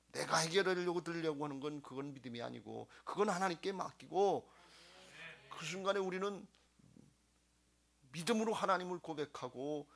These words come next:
하나님께 기도하고 하나님을 찬양하고 하나님을 따라가려고 할 때 이 일은 하나님께서 하실 줄로 믿습니다.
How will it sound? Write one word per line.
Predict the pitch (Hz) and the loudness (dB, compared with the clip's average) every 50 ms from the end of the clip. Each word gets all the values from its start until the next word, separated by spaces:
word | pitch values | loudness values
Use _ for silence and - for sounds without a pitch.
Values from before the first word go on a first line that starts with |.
| - _ | -20 _
하나님께 | - - - - 147 139 127 113 - 123 123 | -14 -10 -2 0 2 2 0 -2 -6 -10 -10
기도하고 | - - - 117 107 117 110 92 - 92 | -10 -12 -8 -4 -4 -4 -4 -4 -6 -10
하나님을 | - - - - - 151 151 147 | -8 -6 -6 -6 -6 -6 -10 -10
찬양하고 | - - - - 143 131 123 123 127 131 151 151 139 - - - - - _ | -10 -10 -8 -8 -8 -8 -8 -10 -8 -6 -6 -6 -6 -8 -14 -20 -20 -20 _
하나님을 | - - - 123 120 110 104 101 | -8 -4 -2 -2 -2 -2 -6 -8
따라가려고 | - - - - 165 147 156 156 147 147 135 135 | -2 0 2 2 2 0 0 -4 -4 -6 -8 -8
할 | 127 117 - - | -10 -12 -6 -2
때 | 143 151 139 113 - _ _ _ _ _ _ _ - 117 | -2 0 0 -2 -6 _ _ _ _ _ _ _ -14 -10
이 | 113 123 131 | -4 -4 -2
일은 | 135 123 135 120 | 0 0 -2 -2
하나님께서 | 113 - - 120 123 120 110 98 - - 104 - - | -4 -4 -2 -2 0 -2 -2 -6 -6 -6 -6 -6 -4
하실 | 113 - - 107 | -6 -6 -6 -8
줄로 | - - 104 98 98 90 | -10 -12 -12 -12 -12 -12
믿습니다. | 92 95 95 - - 92 98 95 - - - | -8 -6 -4 -4 -4 -6 -10 -12 -12 -10 -10